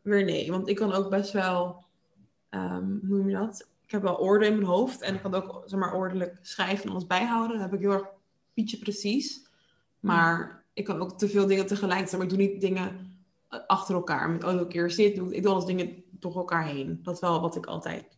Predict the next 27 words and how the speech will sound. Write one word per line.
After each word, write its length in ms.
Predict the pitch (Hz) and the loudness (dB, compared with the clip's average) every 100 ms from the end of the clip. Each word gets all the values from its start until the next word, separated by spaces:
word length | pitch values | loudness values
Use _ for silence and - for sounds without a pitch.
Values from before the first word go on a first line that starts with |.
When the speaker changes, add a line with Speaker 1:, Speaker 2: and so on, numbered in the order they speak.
| - | -6
Speaker 1:
doe, 380 | 175 185 214 - - _ _ _ - | -2 0 0 -2 -12 _ _ _ -2
maar 120 | 196 | 2
wel 180 | 165 165 | 2 0
goed. 500 | - - - - _ - | -4 -8 -10 -18 _ -8
Dus 100 | 180 | -2
niet 100 | 185 | 0
dat 140 | 185 | 2
ik 240 | 214 - - | 0 -2 -8
Speaker 2:
O-, 160 | 233 - | -8 0
orde 260 | 220 220 220 | 4 4 2
en 140 | 190 | -2
chaos 420 | - 202 190 185 | 0 2 2 0
gaan 140 | - 190 | -2 -2
bij 100 | 180 | 0
jou 120 | 170 | 0
hand 220 | 185 180 | 0 0
in 80 | 170 | -2
hand. 200 | 175 - _ | -6 -8 _
Speaker 1:
Ja, 140 | 302 247 | 2 6
eigenlijk 340 | 320 285 220 | 8 8 6
wel. 320 | 262 220 175 | 8 8 8
Ja, 200 | 285 254 | 8 8
die 120 | 202 254 | 8 6
gaan 120 | 247 | 6
hand 220 | 226 247 | 6 6
in 80 | 220 | 6
hand. 240 | 214 165 | 6 4